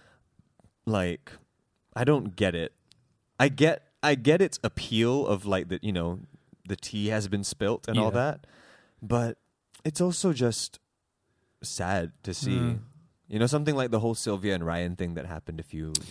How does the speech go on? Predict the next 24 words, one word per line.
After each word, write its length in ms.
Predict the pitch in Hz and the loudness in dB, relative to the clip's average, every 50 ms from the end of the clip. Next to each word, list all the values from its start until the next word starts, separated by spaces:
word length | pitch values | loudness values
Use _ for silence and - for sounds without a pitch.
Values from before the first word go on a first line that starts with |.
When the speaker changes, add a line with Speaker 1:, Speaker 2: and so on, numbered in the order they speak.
| - 82 | -14 -10
Speaker 1:
months 220 | 82 82 82 - | -8 -6 -4 -2
Speaker 2:
Yeah, 180 | 220 202 175 147 | 0 2 4 4
Speaker 1:
ago. 60 | 131 | 4
Speaker 2:
that 80 | 143 170 | 4 2
was, 100 | 170 139 | 0 0
that 80 | 156 175 | 0 0
was 100 | 165 135 | 0 0
a 40 | 117 | 0
lot 180 | 113 110 107 98 | -2 -2 -2 -2
of, 200 | 101 98 101 98 | -4 -8 -8 -10
uh, 220 | 95 95 95 92 | -10 -10 -10 -4
Speaker 1:
Yeah, 280 | 92 185 226 233 175 131 - | 0 2 4 4 4 4 2
it 120 | 143 143 | 2 2
just 140 | - 240 - | 2 2 2
Speaker 2:
tea 40 | - | 2
Speaker 1:
became 260 | 220 208 180 190 190 | 2 4 4 2 4
Speaker 2:
being 40 | 180 | 4
Speaker 1:
this. 140 | 156 160 151 | 6 6 6
Speaker 2:
spilled, 200 | 110 120 135 - | 6 4 2 2
a 40 | 127 | 2
Speaker 1:
It 20 | |
Speaker 2:
lot 80 | 110 104 | 2 4
Speaker 1:
just, 180 | 101 95 92 | 2 2 0
Speaker 2:
of 40 | - | -2